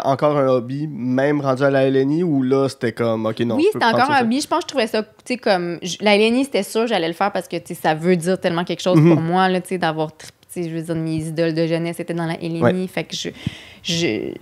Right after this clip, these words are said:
Speaker 2: rendu là, c'était plus un genre de « je veux le faire ». Tu sais, je pense que j'aimais, je préfère jouer à la lime. Je trouve que j'ai plus de fun à la lime.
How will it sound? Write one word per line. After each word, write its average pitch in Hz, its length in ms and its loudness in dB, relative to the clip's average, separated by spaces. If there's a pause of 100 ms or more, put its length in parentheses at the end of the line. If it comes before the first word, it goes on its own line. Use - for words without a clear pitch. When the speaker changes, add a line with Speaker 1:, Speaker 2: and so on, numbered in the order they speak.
(140)
Speaker 2:
rendu 196 340 2
là, 254 140 4
c'était - 160 -2
plus 208 260 -2
un 185 140 -2
genre 175 180 -2
de « 165 140 0
je 170 100 -6
veux 170 140 -4
le 170 60 -6
faire ». 165 400 -2
Tu - 60 -14
sais, 175 80 -6
je - 60 -14
pense 190 220 -2
que 170 160 -4
j'aimais, 165 500 -4
je - 140 -10
préfère 190 640 2
jouer 175 300 -2
à 175 100 2
la 165 140 -2
lime. 185 320 -2
Je 208 80 -6
trouve 185 100 0
que 165 60 0
j'ai 180 80 0
plus 190 180 0
de 170 100 2
fun 180 300 -2
à 180 80 0
la 160 100 0
lime. 202 220 0